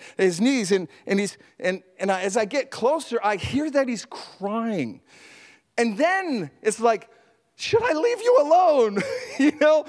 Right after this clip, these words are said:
I ju-, "I'm already sitting beside you. This is, like, really awkward, and I don't know." So I, like, you know, I patted him <laughs> on the back.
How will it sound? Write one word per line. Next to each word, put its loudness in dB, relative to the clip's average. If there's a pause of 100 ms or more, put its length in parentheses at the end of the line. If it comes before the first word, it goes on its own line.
(160)
I 4
ju-, 0
"I'm 0
already 2
sitting -2
beside 0
you. -4
This -4
is, -2
like, 0
really 4
awkward, 0
and -2
I 2
don't -4
know." 0
So -2
I, -2
like, 0
you 0
know, -2
I 0
patted 0
him 0
<laughs> 4
on -2
the 4 (180)
back. -2